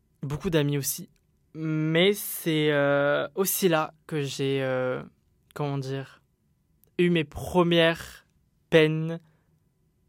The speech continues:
d'amitié. Enfin, je sais pas vraiment comment le, le décrire, mais c'est là où j'ai eu mes premières tra-, trahisons, concrètement. Je me rappellerai, je pense,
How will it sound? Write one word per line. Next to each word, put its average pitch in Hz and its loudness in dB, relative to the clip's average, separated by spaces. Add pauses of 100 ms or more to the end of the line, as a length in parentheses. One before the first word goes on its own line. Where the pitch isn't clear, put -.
d'amitié. 147 -2
Enfin, 151 -6
je - -6
sais 170 -2
pas 170 4
vraiment 160 0
comment 147 0
le, 143 2 (760)
le 151 -4
décrire, 156 -2
mais 143 -2
c'est 143 -4
là 151 6
où 147 0
j'ai 139 -2
eu 139 -2
mes 139 0
premières 147 -2
tra-, 139 -8
trahisons, 139 -4
concrètement. 143 -6 (140)
Je 131 -4
me 135 -2
rappellerai, 143 0
je - -12
pense, 143 -6